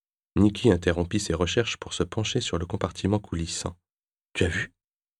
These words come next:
demanda-t-elle en montrant un paquet de préservatifs encore sous cellophane. « Il a une copine, ton petit protégé ? » « Pas à ma connaissance. »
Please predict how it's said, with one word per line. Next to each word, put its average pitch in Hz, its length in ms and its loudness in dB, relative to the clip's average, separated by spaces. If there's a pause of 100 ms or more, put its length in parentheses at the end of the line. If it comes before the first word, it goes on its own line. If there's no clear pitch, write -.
(140)
demanda-t-elle 78 520 -2
en 80 60 -4
montrant 80 400 -2
un 85 80 0
paquet 87 340 -2
de 76 80 -8
préservatifs 82 720 -2
encore - 220 -4
sous - 120 -8
cellophane. « 80 600 -6 (1160)
Il 78 120 0
a 80 40 6
une - 140 4
copine, 170 340 6
ton - 140 4
petit - 140 -2
protégé ? » « 131 520 4 (880)
Pas 123 200 6
à 101 40 6
ma 95 120 6
connaissance. » 90 600 0